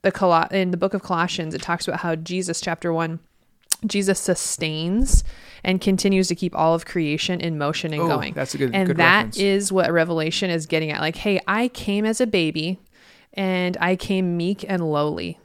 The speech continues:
Speaker 1: and I came that you might know love and know grace.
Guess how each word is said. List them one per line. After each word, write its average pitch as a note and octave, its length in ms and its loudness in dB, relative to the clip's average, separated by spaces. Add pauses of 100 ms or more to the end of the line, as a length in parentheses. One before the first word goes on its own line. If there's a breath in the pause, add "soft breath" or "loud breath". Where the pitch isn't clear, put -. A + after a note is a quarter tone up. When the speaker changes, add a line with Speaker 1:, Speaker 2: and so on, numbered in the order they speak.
(140)
Speaker 1:
and F#3+ 160 0
I F3 140 2
came F3+ 340 -2
that E3+ 160 0
you F3 240 2
might F#3+ 280 0
know D#3+ 300 2
love D#3+ 640 0 (100)
and F3+ 260 -2
know D#3+ 240 0
grace. - 560 -6